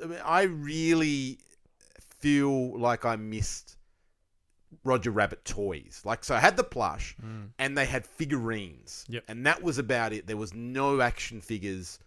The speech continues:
Speaker 1: for Roger Rabbit at the time. So the best you could get, they had bendies, they had figurines, and they had
Speaker 2: They
Speaker 1: the
Speaker 2: were, like,
Speaker 1: plush.
Speaker 2: the P V C, like, didn't,
Speaker 1: Yeah, you know,
Speaker 2: didn't
Speaker 1: they had
Speaker 2: move
Speaker 1: the wi-,
Speaker 2: type
Speaker 1: yeah, that's
Speaker 2: thing.
Speaker 1: right. They had
Speaker 2: Yep.
Speaker 1: the P V C,
Speaker 2: Yep.
Speaker 1: so they didn't move.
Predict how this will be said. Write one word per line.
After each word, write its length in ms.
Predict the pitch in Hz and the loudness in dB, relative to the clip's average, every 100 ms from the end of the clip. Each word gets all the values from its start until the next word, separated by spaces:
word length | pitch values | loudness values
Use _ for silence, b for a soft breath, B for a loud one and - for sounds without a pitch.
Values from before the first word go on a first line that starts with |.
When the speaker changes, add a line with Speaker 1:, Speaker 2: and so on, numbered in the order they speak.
| _ - | _ -8
Speaker 1:
for 160 | 107 | -4
Roger 300 | 98 95 87 90 | -2 -2 -2 -2
Rabbit 340 | 90 85 85 | 0 -2 -4
at 160 | 101 - | -6 -8
the 80 | - | -8
time. 460 | - 92 80 67 - | -4 -2 -2 -8 -12
So 140 | - 107 | -10 -6
the 80 | 98 | 0
best 360 | 143 143 - | 4 4 4
you 60 | 127 | -4
could 200 | - 87 | -8 -2
get, 240 | 117 110 | 0 0
they 100 | 110 | -2
had 200 | 104 98 | -2 0
bendies, 580 | 139 147 180 220 233 - b b b - | 2 2 0 -6 -8 -12 b b b -6
they 100 | 113 | -2
had 200 | 110 87 _ | -2 -6 _
figurines, 840 | _ 196 202 131 113 113 110 104 - _ | _ 2 4 4 2 -2 -8 -12 -18 _
and 140 | 98 | -8
they 60 | 95 | -6
had 120 | 101 | -4
Speaker 2:
They 40 | 131 | -2
Speaker 1:
the 60 | |
Speaker 2:
were, 60 | 135 | 0
like, 40 | 127 | 0
Speaker 1:
plush. 340 | 92 131 - | 2 0 -2
Speaker 2:
the 40 | - | 0
P 140 | 170 143 | 0 2
V 140 | 143 | 0
C, 420 | - 135 135 135 131 | -2 -2 -2 -2 -2
like, 360 | 131 135 127 - 143 | 0 0 -2 -10 -8
didn't, 300 | 135 127 156 | -8 -6 -6
Speaker 1:
Yeah, 100 | 240 | -4
you 60 | 240 | 0
know, 140 | 165 | 2
Speaker 2:
didn't 80 | - | 4
Speaker 1:
they 40 | 226 | 4
had 40 | |
Speaker 2:
move 100 | 151 | 6
Speaker 1:
the 60 | 160 | 4
wi-, 180 | 151 165 | 2 2
Speaker 2:
type 140 | 156 | 6
Speaker 1:
yeah, 100 | 170 | 6
that's 200 | 156 160 | 6 6
Speaker 2:
thing. 80 | 165 | 6
Speaker 1:
right. 120 | 135 | 6
They 100 | 127 | 6
had 80 | 151 | 2
Speaker 2:
Yep. 80 | 123 | 2
Speaker 1:
the 60 | |
P 100 | 160 | 0
V 120 | 165 131 | 0 -2
C, 380 | 131 139 202 175 | -2 -2 -4 -6
Speaker 2:
Yep. 120 | 175 | -4
Speaker 1:
so 200 | 120 110 | -2 -4
they 260 | 104 113 117 | -2 -2 -2
didn't 220 | 131 110 | -4 -6
move. 360 | 113 151 254 | -6 -4 -6